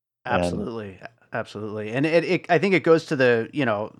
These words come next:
Speaker 2: the fact that right now horror is just absolutely killing it. And part of that reason is because there's such a wide range of what horror is. And it could be so many different things, from the Blumhouse films to, you know, these kind of, uh,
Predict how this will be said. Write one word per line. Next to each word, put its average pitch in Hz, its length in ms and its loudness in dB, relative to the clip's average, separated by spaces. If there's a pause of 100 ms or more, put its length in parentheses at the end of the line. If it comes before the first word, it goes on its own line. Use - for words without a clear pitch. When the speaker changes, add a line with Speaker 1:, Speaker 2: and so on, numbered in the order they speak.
(140)
Speaker 2:
the 123 100 -6
fact 117 340 -4
that 123 160 0
right 113 200 0
now 120 180 4
horror 113 420 2
is 104 120 -4
just - 280 -10
absolutely 110 460 -6
killing 151 460 0
it. 117 260 0
And 110 120 -6
part 131 260 4
of 127 40 2
that 123 200 4
reason 131 420 0
is 113 140 -6
because 143 320 -2
there's 107 160 -6
such - 160 -8
a 123 40 -6
wide 107 400 -4
range 117 300 -4
of 98 140 -10
what 110 180 -4
horror 107 420 -2
is. 113 360 -2
And 113 360 -6 (300)
it 123 80 -6
could 123 140 -6
be 127 80 -2
so 127 200 -2
many 123 160 -2
different 117 320 -6
things, 131 240 -4
from 104 240 -10
the 113 80 -12
Blumhouse 127 560 0
films 120 440 -2
to, 107 280 -6 (340)
you 135 120 -2
know, 110 140 -4
these 113 260 -8
kind 120 260 -2
of, 107 220 -6
uh, 107 320 -4